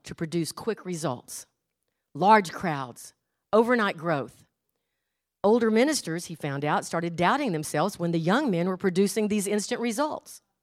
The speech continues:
Church growth seminars started encouraging seeker-friendly Happy Meal services. "The Holy Ghost can scare people off," they said. One church growth expert, oof,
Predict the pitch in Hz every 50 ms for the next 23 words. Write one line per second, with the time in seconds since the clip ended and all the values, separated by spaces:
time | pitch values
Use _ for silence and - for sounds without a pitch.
0 | _ _ _ _ _ _ _ _ _ _ _ - - - 269 254 247 - 185 170
1 | 233 285 349 330 - - - 202 190 180 175 165 165 190 233 226 - - 196 190
2 | 190 185 196 185 - - 254 254 240 208 185 196 180 - - - 311 - - 277
3 | 240 - - 196 185 180 185 185 190 180 190 - - - - 277 330 - 285 233
4 | 214 208 190 185 170 165 170 165 - 185 165 160 156 165 - - 233 269 294 285
5 | - - _ _ _ _ _ _ _ _ _ _ _ _ _ _ - 214 202 220
6 | 285 277 269 269 233 214 285 349 370 - - - 208 190 - - - 214 233 240
7 | 240 240 285 - 302 302 311 320 370 381 - - - 185 170 156 - - 147 131
8 | 113 107 110 _ _ _ _ _ _ _ _ _ _ _ _ _ _ _ _ _
9 | _ _ _ _ _ _ _ _ _ - 175 202 285 339 349 330 330 - - 294
10 | 285 302 285 - - 180 202 240 247 254 254 - - - 226 220 - - - -
11 | 170 143 120 - - _ - 254 202 - -